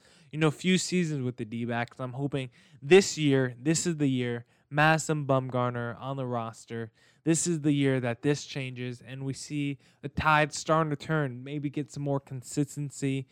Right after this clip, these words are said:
in terms of winning with the team. We see some longer stretches of prosperity where they're not making the playoffs and they go through a four or five year drought. I wanna see the D-backs make the playoffs more consistently. I think of Madison Bumgarner for the first two,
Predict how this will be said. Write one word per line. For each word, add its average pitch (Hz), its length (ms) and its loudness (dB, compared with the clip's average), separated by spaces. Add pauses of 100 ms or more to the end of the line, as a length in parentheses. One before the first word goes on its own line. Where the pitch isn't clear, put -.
(240)
in 139 100 -10
terms 139 360 -4
of 110 100 -4
winning 139 400 2
with 139 160 2
the 120 80 -8
team. 143 480 -6
We 120 80 -10
see 131 240 -6
some 117 260 -12 (280)
longer 139 500 4
stretches 131 640 -2
of 117 100 -10
prosperity 123 760 -2
where 120 180 -2
they're 113 140 -8
not 123 260 -4
making 131 240 -4
the 123 80 -8
playoffs 123 680 -4 (260)
and 151 80 -2
they 147 100 6
go 143 200 6
through 139 180 2
a 110 60 -2
four 143 340 4
or 139 60 2
five 135 400 0
year 127 180 -6
drought. 120 440 -4 (280)
I 151 60 -8
wanna 202 160 2
see 214 160 -4
the 185 180 0
D-backs 165 540 -2
make 160 180 -4
the 147 60 -8
playoffs 156 500 -2
more 156 220 -2
consistently. 117 840 -6 (280)
I 139 120 0
think 151 220 -2
of 147 60 -2
Madison 143 400 -4
Bumgarner 135 480 -2
for - 140 -12
the 117 60 -8
first 139 300 -4
two, 151 340 2